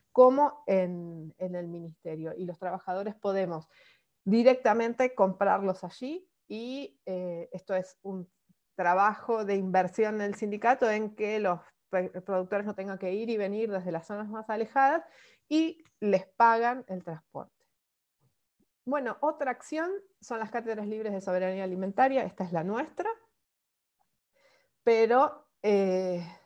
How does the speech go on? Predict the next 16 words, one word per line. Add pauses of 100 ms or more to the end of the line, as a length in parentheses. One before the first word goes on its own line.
(240)
cualquiera
de
los
espacios
de,
de
cátedras
libres, (400)
eh,
que
entran
en
relación
con
los
agricultores,